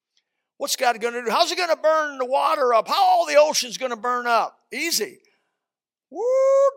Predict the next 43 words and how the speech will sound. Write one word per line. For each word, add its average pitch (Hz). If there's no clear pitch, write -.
doggy's 269
easy. 185
He's 208
gonna 233
split 294
'em 220
at 208
the 202
basest 226
part 254
and 190
ignite 202
'em 196
on 190
fire. 208
And 208
the 202
Bible 240
says 247
this 233
old 240
world 254
is 185
gonna 226
melt 247
with 233
fervent 269
heat. 240
All 370
the 285
wickedness 277
and 208
sin 294
and 240
pollution 240
and 185
vileness 240
is 202
gonna 240
be 202
finally 233
burned 180
up. -